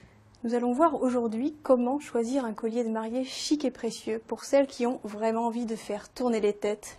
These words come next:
le jour J. Comment faire la différence entre les véritables perles de culture et les perles d'imitation nacrées. Quand on les connaît bien, on reconnaît tout de suite leur éclat. Les perles de culture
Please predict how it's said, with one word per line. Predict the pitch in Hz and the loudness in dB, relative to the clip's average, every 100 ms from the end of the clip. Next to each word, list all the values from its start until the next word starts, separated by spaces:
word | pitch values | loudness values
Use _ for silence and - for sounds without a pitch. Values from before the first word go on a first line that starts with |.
| - | 0
le | 226 | 0
jour | 214 202 | 0 -6
J. | 190 - - _ - | -8 -12 -18 _ -2
Comment | 302 311 | 4 6
faire | 311 269 | 6 6
la | 233 | 6
différence | 226 226 240 285 359 - - | 6 0 2 4 2 0 2
entre | 269 262 254 | 2 2 0
les | 226 | 0
véritables | 220 262 277 285 269 233 220 214 - | 0 0 0 4 4 4 -2 -10 0
perles | 247 240 | 2 4
de | 226 | 2
culture | 226 233 220 - 294 349 403 - _ - | 0 -4 -4 2 4 4 2 -4 _ 4
et | 262 | 8
les | 269 | 8
perles | 262 254 254 | 8 4 4
d'imitation | 254 269 262 233 226 277 285 | 2 2 2 -2 -2 2 4
nacrées. | 262 247 220 202 _ | 4 0 -8 -10 _
Quand | 247 240 | -4 0
on | 247 | -2
les | 233 | -2
connaît | 233 220 | -2 -4
bien, | 208 233 285 302 | -2 0 0 0
on | 254 | -2
reconnaît | 247 240 247 240 | 0 0 -2 -2
tout | 262 | -6
de | 247 | -8
suite | - 262 | -8 -4
leur | 233 220 | -2 -2
éclat. | 220 - 247 240 - - - | -4 -2 -2 -2 -12 -20 -2
Les | 233 | 0
perles | 233 240 220 | 2 2 2
de | 208 | -2
culture | - 202 - 214 220 247 | -6 -8 -8 -4 -4 -4